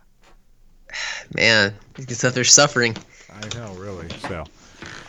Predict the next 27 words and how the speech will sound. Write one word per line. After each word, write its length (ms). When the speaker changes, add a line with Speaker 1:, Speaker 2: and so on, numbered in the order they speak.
Speaker 2:
so 160
what 220
is 140
the 100
secret 480
to 100
contentment, 920
other 260
than 220
understanding 640
we 100
don't 200
have 240
to 80
have 80
a 60
jet 300
ski? 380
Speaker 1:
Well, 120
you 60
see, 300
I've, 320
uh, 60
I've 140
written 160
a 80
book 400